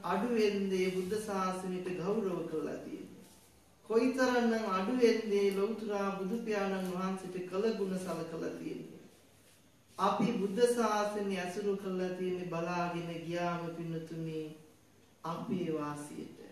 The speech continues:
එහෙම නැතුව සංසාර දුකෙන්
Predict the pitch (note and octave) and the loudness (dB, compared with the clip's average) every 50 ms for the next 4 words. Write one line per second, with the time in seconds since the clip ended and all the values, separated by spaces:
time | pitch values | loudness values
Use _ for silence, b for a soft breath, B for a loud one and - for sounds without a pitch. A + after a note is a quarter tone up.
0 | - - - - - - - - - - - - _ - - - G#3 A#3+ B3 B3 | -20 -20 -20 -20 -20 -20 -20 -20 -20 -20 -20 -20 _ -10 -2 2 4 4 6 6
1 | A#3+ G#3+ G3 F#3+ F#3 - A3+ A3 G#3 G#3 G3+ G3 F#3+ F#3 F#3 - - - - - | 6 4 4 2 0 0 0 0 2 2 2 0 0 -2 -4 -8 -12 -16 -18 -16
2 | - - G3 G3+ G#3 A3 A3 G#3+ G#3 G3+ F#3+ F#3+ F#3+ F#3+ F#3 F#3 F3+ F3+ F3 F3 | -8 -4 -2 -2 0 -2 -2 -4 -2 -2 0 0 0 0 0 -2 -2 -4 -4 -6
3 | F3+ - F#3+ F3+ F3+ E3+ | -6 -6 -4 -2 -2 -2